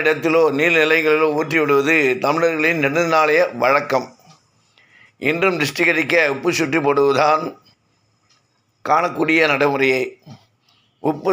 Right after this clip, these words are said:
துர்சக்திகளை, கெட்ட அதிர்வுகளை விரட்டும் ஆற்றல் கொண்டது. உப்பை கடனாக கொடுக்கக்கூடாது என்பது இன்றும் உள்ள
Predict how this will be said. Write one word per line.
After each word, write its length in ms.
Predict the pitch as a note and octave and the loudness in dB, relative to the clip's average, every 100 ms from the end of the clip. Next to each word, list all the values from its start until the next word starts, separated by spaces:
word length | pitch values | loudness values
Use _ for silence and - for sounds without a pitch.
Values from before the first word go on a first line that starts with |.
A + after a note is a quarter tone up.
| E3+ | 0
துர்சக்திகளை, 600 | F3 F3+ D3+ D#3+ E3+ E3 C3+ | 0 -2 -2 -2 0 2 2
கெட்ட 200 | D3 D3+ E3 | 0 2 2
அதிர்வுகளை 440 | D3+ E3+ D#3+ D#3+ D#3+ C3 | 2 0 0 2 0 2
விரட்டும் 420 | D3 D3 - E3 E3+ C#3+ | 0 0 -2 -4 0 -2
ஆற்றல் 300 | C#3+ D#3 C#3 | 0 -2 0
கொண்டது. 320 | C3 B2 A#2 - _ _ _ _ _ _ _ _ _ _ _ _ _ _ _ - _ _ _ | 0 -2 -4 -8 _ _ _ _ _ _ _ _ _ _ _ _ _ _ _ -20 _ _ _
உப்பை 240 | C3 C3 F#3+ | -6 -2 0
கடனாக 440 | D#3+ F3 F3 F3 D3+ | 2 2 2 2 2
கொடுக்கக்கூடாது 640 | D#3+ D3+ D3+ D3+ D#3 D#3 D3 | 0 0 0 2 2 2 -2
என்பது 240 | D3 D#3 D3+ | 0 -2 -2
இன்றும் 340 | D3 D3+ E3 C3+ A#2 A#2+ | -2 0 0 -2 -6 -2
உள்ள 120 | C#3+ | 0